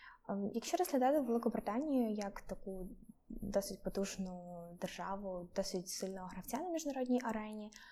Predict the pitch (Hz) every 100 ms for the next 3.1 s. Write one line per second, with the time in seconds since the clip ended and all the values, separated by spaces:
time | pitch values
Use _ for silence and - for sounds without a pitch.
0 | - - - - - 214 208 208 262 370
1 | 302 220 262 311 240 220 190 170 170 165
2 | - 170 170 175 170 170 170 - 196 -
3 | -